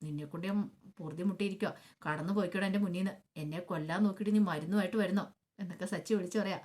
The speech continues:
ഇത് കേട്ടപ്പോൾ രേവതി പറഞ്ഞു, "സൂപ്പർ ആക്ടിങ് സച്ചിയേൻ്റെ." അമ്മയുടെ അടുത്ത് ചെല്ലുമ്പോൾ അമ്മ ഇങ്ങനെ തന്നെ ആയിരിക്കും പറയണേ.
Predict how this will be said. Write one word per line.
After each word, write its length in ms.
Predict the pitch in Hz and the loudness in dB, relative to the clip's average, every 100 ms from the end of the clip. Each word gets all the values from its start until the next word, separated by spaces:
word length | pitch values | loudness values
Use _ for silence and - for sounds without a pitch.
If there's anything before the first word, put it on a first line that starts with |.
| - - _ | -12 -20 _
ഇത് 120 | 294 269 | -2 2
കേട്ടപ്പോൾ 300 | 220 214 220 | 2 2 2
രേവതി 320 | 170 175 208 | 2 0 0
പറഞ്ഞു, 280 | 196 185 - - | 0 -2 -8 -10
"സൂപ്പർ 440 | 165 151 143 214 | -4 -4 -2 0
ആക്ടിങ് 440 | 185 165 - 196 | 0 0 -2 0
സച്ചിയേൻ്റെ." 520 | 208 170 - 170 170 - - _ _ - | 0 0 -2 -2 -4 -6 -12 _ _ -10
അമ്മയുടെ 320 | 165 151 160 | -6 -4 -6
അടുത്ത് 160 | - | -4
ചെല്ലുമ്പോൾ 220 | 180 190 202 | -2 2 2
അമ്മ 120 | 175 | 2
ഇങ്ങനെ 220 | 185 196 | 0 0
തന്നെ 180 | 202 220 | 4 4
ആയിരിക്കും 260 | 214 214 226 | 4 2 0
പറയണേ. 340 | 170 170 180 | 0 -2 -4